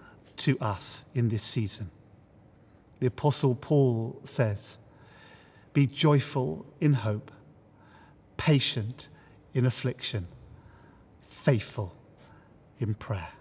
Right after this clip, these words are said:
I want to spend a moment,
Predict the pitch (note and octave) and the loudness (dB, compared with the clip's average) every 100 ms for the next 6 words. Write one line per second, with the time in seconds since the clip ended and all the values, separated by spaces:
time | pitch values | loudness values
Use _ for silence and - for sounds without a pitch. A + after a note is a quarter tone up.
0 | - - - - - - - - - - | -20 -20 -20 -20 -20 -20 -20 -20 -20 -20
1 | - _ - - - - - C3+ - C#3+ | -20 _ -20 -20 -20 -12 -2 0 2 4
2 | B2+ A2+ - - - - D3 B2+ B2+ B2 | 4 2 -4 -12 -8 4 6 6 4 4
3 | B2 A2+ G#2+ G#2 - - | 4 2 0 -4 -10 -16